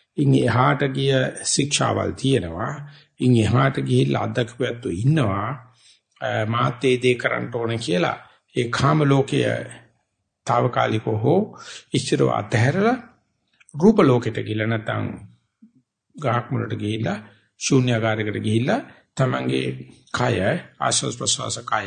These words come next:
නැත්නම් කය අරමුණු කරන භාවනා කරනකොට එහි, ඒ කයෙහි එහෙම නැත්නම් ආශ්වාස ප්‍රශ්වාසයේ හිත නිමග්න වුණොත් එතකොට,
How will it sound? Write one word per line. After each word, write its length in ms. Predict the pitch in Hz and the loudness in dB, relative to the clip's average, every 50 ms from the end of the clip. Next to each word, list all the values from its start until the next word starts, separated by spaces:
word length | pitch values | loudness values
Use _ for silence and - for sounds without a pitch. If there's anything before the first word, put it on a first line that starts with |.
| 104 117 | -6 -6
නැත්නම් 360 | 131 127 120 120 123 117 117 | -6 -8 -8 -10 -10 -10 -10
කය 220 | 120 - 120 120 123 | -8 -8 -6 -4 -2
අරමුණු 380 | 123 117 113 113 117 120 123 123 | -2 -2 -2 -2 -4 -4 -6 -6
කරන 200 | 127 127 117 123 120 | -6 -8 -8 -6 -4
භාවනා 440 | 117 113 117 127 127 127 123 123 120 | -2 -2 0 -2 0 0 -2 -4 -4
කරනකොට 420 | - 143 139 143 151 160 165 - 160 156 - - - - - - - _ _ | -4 -6 -8 -6 -6 -6 -4 -4 -4 -6 -6 -10 -16 -20 -20 -20 -20 _ _
එහි, 280 | 139 131 131 151 202 226 - - - - _ _ _ _ _ _ _ _ _ _ _ _ | 4 6 6 6 6 4 2 -2 -10 -20 _ _ _ _ _ _ _ _ _ _ _ _
ඒ 160 | _ 139 131 123 | _ -2 -2 0
කයෙහි 500 | 123 123 120 123 127 127 120 120 160 196 123 | 0 0 0 2 4 4 4 4 4 4 2
එහෙම 220 | - - 143 135 123 | 0 -6 -10 -10 -10
නැත්නම් 280 | 123 120 123 120 117 | -8 -8 -6 -4 -2
ආශ්වාස 360 | 117 127 - - - 147 135 - | -2 0 0 0 0 -2 -4 -4
ප්‍රශ්වාසයේ 500 | - 135 - - 143 127 117 - 131 113 | -4 -2 -2 0 0 -2 -2 -2 -2 -4
හිත 140 | 120 120 127 | -4 -4 -4
නිමග්න 420 | 120 107 113 113 113 117 113 135 127 | -4 -2 0 2 2 0 0 -2 -2
වුණොත් 340 | 131 135 143 180 220 240 - - - - - - - - _ | -2 0 2 2 0 0 -2 -8 -18 -20 -20 -20 -20 -20 _
එතකොට, 460 | _ 147 127 156 151 160 170 175 - | _ -2 0 0 0 0 -2 -2 0